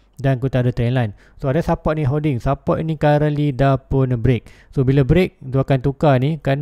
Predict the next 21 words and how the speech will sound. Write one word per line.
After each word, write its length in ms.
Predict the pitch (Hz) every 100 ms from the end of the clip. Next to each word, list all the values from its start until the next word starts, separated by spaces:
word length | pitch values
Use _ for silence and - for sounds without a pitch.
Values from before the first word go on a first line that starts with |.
| 135
menjadi 640 | 127 127 120 117 117 175 - _ - -
resistance. 880 | 131 123 123 - 117 - 156 98 - _ -
So, 160 | 147 117
bila 240 | 135 180
kita 240 | 170 180
resistance, 400 | 160 165 185 180
kita 240 | 160 143 151
perlu 140 | 156
cari 240 | 156 151 151
next 400 | 135 143 127 123
kita 40 | 143
punya 180 | 131 127
support. 400 | 123 - 127 -
So, 160 | 123 143
currently 480 | 160 175 170 170
next 320 | 165 156 160 160
support 320 | - 165 139
kita 240 | 139 147
berada 640 | 127 143 135 131 131 135 131
di 160 | 127
mana? 320 | 120 123 139